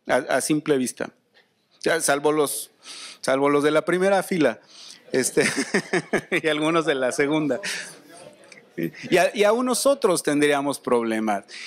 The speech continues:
Y yo creo que el, el te-, el tema empieza aquí, que para nosotros todos son orientales, ¿no? En México incluso tenemos una forma de decirles chinitos,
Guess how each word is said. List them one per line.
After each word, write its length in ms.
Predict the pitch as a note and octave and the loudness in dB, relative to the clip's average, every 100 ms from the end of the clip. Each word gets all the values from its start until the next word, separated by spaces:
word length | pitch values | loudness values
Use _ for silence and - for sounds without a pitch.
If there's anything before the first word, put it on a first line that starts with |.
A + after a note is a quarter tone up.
| - | -6
Y 100 | G3+ | 0
yo 100 | G3+ | 2
creo 200 | C#4+ F4 | 4 2
que 80 | D#4+ | 2
el, 100 | A3 | 2
el 180 | F#3+ - | 0 0
te-, 180 | B3 G3+ | 0 2
el 140 | F3+ | 0
tema 240 | - C#4+ C#4+ | 2 2 2
empieza 440 | C4+ B3+ B3+ C4 | 0 2 2 2
aquí, 280 | B3+ A#3 A#3 | 0 -2 -2
que 120 | G#3+ | -2
para 260 | - F#3 F3+ | -2 0 0
nosotros 580 | F#3+ - A#3+ B3 A#3 - | -2 -2 0 0 -2 2
todos 340 | A3 A#3 A3 | 2 4 2
son 420 | - G#3 A3 A3+ _ - - | 2 2 2 -2 _ -12 -2
orientales, 800 | D#3+ E3 D#3 D#3 C3+ G2 - _ _ _ _ - | 2 2 2 -2 -2 -6 -12 _ _ _ _ -12
¿no? 360 | - E3 G3+ - | -4 -4 -4 -2
En 180 | D#3 E3 | 0 4
México 400 | F#3 G3+ - E3 | 2 0 2 2
incluso 360 | E3 F3+ G3 | 2 0 0
tenemos 420 | F3+ D#3 E3+ E3+ | 0 0 0 0
una 360 | E3+ E3 E3+ D#3+ - - | 0 2 2 0 -8 -10
forma 320 | - D3+ E3+ D#3 | 0 0 2 0
de 60 | |
decirles 360 | C#3 D3+ D#3+ - | 0 0 -2 -2
chinitos, 680 | - D3+ D#3 D#3 G2+ - | 0 2 2 0 -4 -6